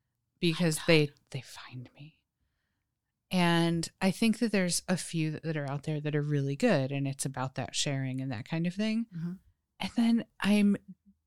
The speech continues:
Speaker 1: completely dumbfounded because there are so <laughs> many out there that are like,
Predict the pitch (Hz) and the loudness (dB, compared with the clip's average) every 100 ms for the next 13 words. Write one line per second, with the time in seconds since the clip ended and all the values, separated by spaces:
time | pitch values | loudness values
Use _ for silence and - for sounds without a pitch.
0 | _ _ _ - 202 214 - - 226 220 | _ _ _ 0 4 4 0 -6 0 0
1 | 214 208 196 175 170 156 151 143 143 127 | 2 2 2 2 2 2 2 0 0 -2
2 | 127 - - 175 175 165 156 175 165 160 | -6 -8 -8 -4 -2 0 0 2 2 2
3 | - - 202 254 214 214 208 175 202 214 | 2 4 10 12 12 8 8 8 4 2
4 | 220 262 277 - - - _ - 202 196 | 0 0 0 -4 -20 -20 _ 0 4 6
5 | 190 180 170 165 | 4 4 4 2